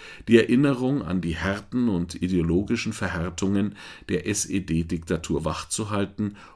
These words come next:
und einer Verklärung der D D R entgegenzuwirken. Die Konzentration auf Figuren,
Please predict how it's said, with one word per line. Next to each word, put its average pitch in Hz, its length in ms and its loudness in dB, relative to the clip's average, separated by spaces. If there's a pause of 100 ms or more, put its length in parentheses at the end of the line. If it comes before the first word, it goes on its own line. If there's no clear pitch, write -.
(120)
und 123 420 2
einer 101 240 2
Verklärung 90 800 0
der 87 120 0
D 82 220 0
D 85 260 -2
R 85 380 -4
entgegenzuwirken. 82 1200 -6 (1600)
Die 123 100 8
Konzentration 147 880 4
auf 110 140 4
Figuren, 127 720 0